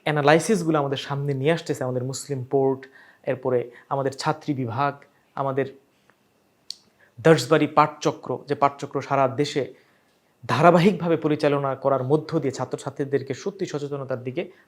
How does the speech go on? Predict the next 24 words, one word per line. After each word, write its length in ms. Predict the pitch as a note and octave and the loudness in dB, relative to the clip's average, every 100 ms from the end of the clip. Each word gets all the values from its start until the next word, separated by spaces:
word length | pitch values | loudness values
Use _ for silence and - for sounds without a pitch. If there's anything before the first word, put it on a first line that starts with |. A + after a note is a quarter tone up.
| - | -10
ধাবিত 280 | A#2+ C3+ C3+ | -8 -4 -6
করতেছে। 400 | C3 - A2 - _ _ _ _ _ - | -6 -10 -18 -18 _ _ _ _ _ -16
তো 80 | - | -4
এই 140 | A3 A3+ | -2 2
যে 100 | C4 | 0
আমাদের 220 | C4 B3+ | 2 -2
সামষ্টিক 840 | - F3+ F#3 - - - A#3 - _ _ _ - | 0 -2 -2 -6 -12 -8 -10 -10 _ _ _ -4
কার্যক্রম, 580 | D#3 C#3+ E3+ - A2+ - _ _ | -4 -2 -2 -2 -6 -8 _ _
এই 100 | - | -14
সামষ্টিক 480 | E3 E3+ D#3+ - F3 | -8 -6 -6 -10 -6
কার্যক্রমগুলি 880 | D#3+ D3 - F3+ F#3 E3 D3 D#3 D#3+ - _ _ _ - | -2 -2 -2 -4 -2 -2 -2 -2 -2 -8 _ _ _ -8
একইভাবে 400 | D#3 F3 D3 D3+ | -2 0 2 4
যারা 160 | C#3+ C#3+ | 4 2
সহযোগিতা 560 | - F#3 E3+ F3 D#3 | 4 6 6 2 2
করছে, 260 | C#3 B2+ - | 0 -2 -6
আমাদের 180 | B2+ B2 | -2 -2
বিশ্ববিদ্যালয় 600 | B2+ - C3+ B2 B2+ C3+ | -4 -2 -2 0 0 2
বিভাগ, 300 | C3+ C#3 B2+ - | 0 -6 -10 -10
আমাদের 240 | C3 B2 | -6 -4
মাদ্রাসা 460 | A#2+ B2 C3 D3 D3+ | -2 0 0 0 -2
বিভাগ, 260 | C#3 C#3 C#3 - - | -4 -8 -10 -12 -14
আমাদের 220 | B2+ B2 | -10 -4
কলেজ 380 | C3 C3+ D3+ C3 | 4 6 6 4
বিভাগ, 280 | C#3 C#3 | -8 -8